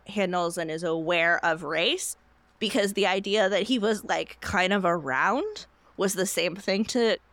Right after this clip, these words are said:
them as him being on the show, and then they do this little tribute bit to him.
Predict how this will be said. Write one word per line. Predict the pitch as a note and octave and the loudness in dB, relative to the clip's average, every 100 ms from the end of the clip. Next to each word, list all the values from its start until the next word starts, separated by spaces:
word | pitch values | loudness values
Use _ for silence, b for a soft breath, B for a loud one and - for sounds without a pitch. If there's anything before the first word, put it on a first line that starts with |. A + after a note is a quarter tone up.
| _ _ | _ _
them | B3+ B3+ | 0 2
as | C4+ G3+ - | 2 -2 -6
him | G3+ F#3+ G3 | -2 -2 -2
being | - F3 G3 | -2 -2 0
on | G3 F#3 | 0 0
the | |
show, | E3 - E3+ B3+ D#4 | -2 2 4 4 4
and | - | 2
then | A3 G#3 | 0 2
they | G3 | 0
do | A3+ | 0
this | G3 - | -4 -4
little | G3 E3+ | -4 -4
tribute | - G#3 D4+ - | -2 -2 0 0
bit | G#4+ - | 0 -2
to | F#4 | 0
him. | F4+ E4+ F4 | 2 2 0